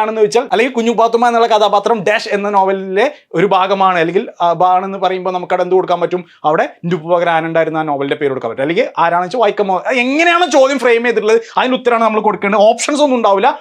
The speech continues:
ഉത്തരം നമ്മൾ കൊടുക്കണം. അങ്ങനത്തെ എട്ട് ചോദ്യങ്ങളാണ് കഴിഞ്ഞ പരീക്ഷയ്ക്ക് വന്നിട്ടുള്ളത്. എട്ടെണ്ണത്തിൽ നമ്മൾ ഏതെങ്കിലും അഞ്ചെണ്ണം എഴുതിയാൽ മതി. അപ്പൊ മൂന്ന് ക്വസ്റ്റ്യൻസ് അധികം നമുക്ക് തരുന്നുണ്ട്, ആ മൂന്നെണ്ണത്തിന് നമുക്ക് ഉറപ്പുള്ള, അതായത് മൊത്തം എട്ടെന്ന് നമുക്ക് ഏറ്റവും ഉറപ്പ് നമുക്ക് അറിയുന്നുള്ളത് കൺഫേം ആയിട്ടുള്ള അഞ്ചെണ്ണം മാത്രം എഴുതിയാൽ മതി, മൂന്നെണ്ണം ഒഴിവാക്കാം. ഓക്കെ, so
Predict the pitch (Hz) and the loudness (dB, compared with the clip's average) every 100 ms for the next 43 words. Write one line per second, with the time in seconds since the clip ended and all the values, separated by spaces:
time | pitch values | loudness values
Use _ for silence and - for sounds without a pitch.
0 | - 190 226 226 208 202 190 175 254 277 | -8 -4 -2 0 2 2 2 2 0 -2
1 | - 233 285 277 311 - 165 247 269 - | -4 0 2 4 2 -2 -2 -2 0 0
2 | 285 269 254 262 247 254 240 233 226 214 | 4 4 4 4 2 4 2 4 2 0
3 | - 214 214 202 196 185 214 220 226 208 | 0 0 2 2 0 0 -2 -4 -4 0
4 | 208 202 202 185 240 277 240 208 190 160 | 4 6 4 2 2 2 2 2 0 0
5 | 156 214 202 208 240 226 226 214 202 208 | -2 -4 -2 2 4 2 0 -2 0 0
6 | 233 208 214 208 196 190 196 202 202 196 | 0 -2 -2 -2 0 -2 0 -4 -4 -4
7 | 208 208 180 208 208 208 190 190 285 - | -2 -2 2 2 2 0 0 0 0 -4
8 | - - 196 226 285 - 247 254 226 226 | -20 -4 -2 0 0 0 0 0 -2 0
9 | 247 240 302 262 233 233 226 233 220 254 | 0 2 2 4 4 2 0 2 0 0
10 | 254 233 247 302 - 156 170 190 202 233 | 0 2 2 0 -14 -14 -6 -4 0 0
11 | 240 214 202 226 - - 180 185 196 202 | 2 0 0 0 -2 -4 -2 0 0 2
12 | 185 185 202 185 175 175 170 160 156 160 | 2 2 4 4 2 0 -4 -4 -4 -2
13 | 139 123 113 - 214 170 - _ - | 0 0 -2 -2 0 0 -6 _ 0